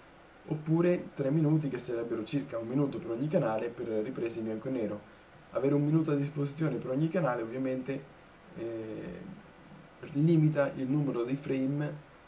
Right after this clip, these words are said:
a disposizione proprio perché in un minuto si riescono a registrare meno fotogrammi e quindi hanno, diciamo, si ha meno informazioni a disposizione.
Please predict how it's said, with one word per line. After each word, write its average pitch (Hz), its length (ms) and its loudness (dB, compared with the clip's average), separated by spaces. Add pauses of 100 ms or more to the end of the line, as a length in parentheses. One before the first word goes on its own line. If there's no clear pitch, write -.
(120)
a - 80 -8
disposizione 117 760 -6
proprio 104 280 -2
perché - 240 -8
in - 380 -6
un 110 80 -4
minuto 120 340 -4
si 104 300 -8
riescono 107 400 -6
a 101 40 -4
registrare 104 540 -2
meno 110 280 -6
fotogrammi 123 640 -4 (960)
e 156 140 -2
quindi 160 480 4 (600)
hanno, 113 760 -4
diciamo, 120 380 -2
si 117 160 -4
ha 117 200 4 (200)
meno 120 960 0 (100)
informazioni 131 640 -2
a 113 40 0
disposizione. 110 840 -8